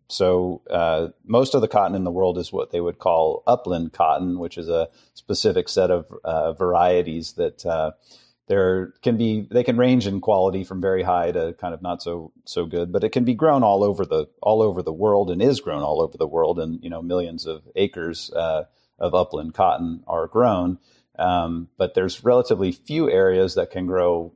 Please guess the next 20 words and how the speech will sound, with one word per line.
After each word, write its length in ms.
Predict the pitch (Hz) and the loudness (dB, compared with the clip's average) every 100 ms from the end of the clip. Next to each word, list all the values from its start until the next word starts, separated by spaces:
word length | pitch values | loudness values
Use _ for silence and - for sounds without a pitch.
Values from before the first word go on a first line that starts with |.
| _ | _
really 340 | 95 104 95 87 | -2 0 0 0
high 320 | 95 87 85 | 2 2 0
quality, 720 | - - 101 95 82 78 80 - | 0 2 4 2 0 -6 -12 -10
uh, 220 | 82 78 | -8 -8
cotton, 400 | - 90 71 82 | -2 0 0 -2
and 120 | 80 | -2
that's 200 | 85 82 | -2 -2
generally 360 | - 90 87 80 | -4 -2 -2 -4
based 380 | - 82 80 78 | -4 -4 -4 -6
on 140 | 73 | -8
the 80 | 67 | -8
climate 500 | - 92 87 85 - - | -2 0 0 -2 -6 -8
of 180 | 85 - | -8 -2
the, 200 | 78 85 | -4 -2
of 200 | 85 80 | -6 -6
the 100 | - | -2
area. 460 | 85 92 85 80 80 - - _ - | 2 2 2 0 -2 -10 -20 _ -6
Um, 480 | 82 78 80 76 - | -4 -2 -4 -8 -6
so 240 | - 92 80 | 0 0 2
California, 720 | 104 98 98 110 98 92 | 2 2 2 0 2 2